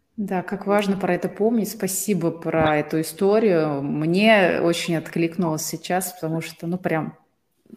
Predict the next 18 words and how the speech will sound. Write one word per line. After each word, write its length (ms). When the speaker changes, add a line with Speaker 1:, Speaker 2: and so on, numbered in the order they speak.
Speaker 1:
очень. 720
<laughs> 100
Speaker 2:
Да. 40
Speaker 1:
Спасибо. 500
Завершающий 720
вопрос. 520
Вот, 380
э, 540
на 160
ваш 160
взгляд, 400
почему 260
у 40
человека 460
получается 720
или 240
не 160
получается? 840